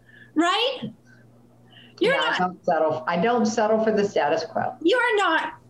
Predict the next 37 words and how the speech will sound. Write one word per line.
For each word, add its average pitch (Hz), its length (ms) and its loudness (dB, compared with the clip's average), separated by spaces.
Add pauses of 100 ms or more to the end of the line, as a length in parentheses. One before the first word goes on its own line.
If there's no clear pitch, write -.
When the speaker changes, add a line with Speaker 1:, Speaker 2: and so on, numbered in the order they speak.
(880)
Speaker 1:
caught 392 360 -2
in 330 60 4
the 285 60 0
quagmire, 415 1000 0
right? 453 380 2 (920)
You 466 160 0
are 539 320 0 (160)
out 523 160 -2
there 427 220 0
going, 359 320 0
"No, 494 600 2 (240)
something 554 340 0 (120)
has 508 100 0
to 466 60 -2
be 466 120 0
done, 494 240 2
and 466 100 0
it 453 140 0
has 523 120 -2
to 480 60 -4
be 427 140 0
done 415 180 0
today, 494 380 0 (120)
and 359 120 0
I'm 440 100 0
gonna 494 320 0
do 539 200 0 (200)
it." - 280 -8 (1400)
Speaker 2:
Yeah, 254 800 2
and 226 140 2
it's 226 460 0
not 233 280 0
perfect, 240 580 2
but 185 200 2
it 180 160 2
gets 202 260 2
started. 151 500 0